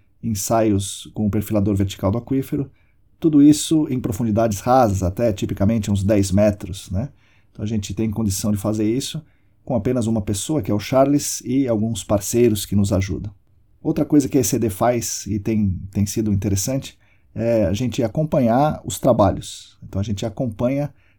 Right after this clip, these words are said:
trabalhos que são feitos por outras empresas fazendo as varreduras de campo, com a caixa preta de luz ultravioleta, com o aquecimento de voláteis,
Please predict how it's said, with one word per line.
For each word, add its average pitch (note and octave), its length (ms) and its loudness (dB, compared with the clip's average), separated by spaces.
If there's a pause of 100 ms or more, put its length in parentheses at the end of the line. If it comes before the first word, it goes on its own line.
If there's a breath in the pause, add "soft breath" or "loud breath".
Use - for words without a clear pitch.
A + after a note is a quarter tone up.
trabalhos A#2 760 0
que - 140 -10
são A2+ 180 -2
feitos A2 260 -2
por A2 160 -2
outras A2+ 280 0
empresas A2+ 480 -2
fazendo C#3 580 0 (260 loud breath)
as A#2+ 160 -4
varreduras A#2+ 460 2
de B2 80 -2
campo, G#2+ 420 -2 (320 loud breath)
com A#2 160 -2
a F#2 140 2
caixa - 260 0
preta A#2+ 300 0
de G2+ 80 2
luz G#2 220 2
ultravioleta, G#2 720 0
com A#2 280 -4
o G#2 60 0
aquecimento A2 580 0
de G#2 80 0
voláteis, A2+ 760 0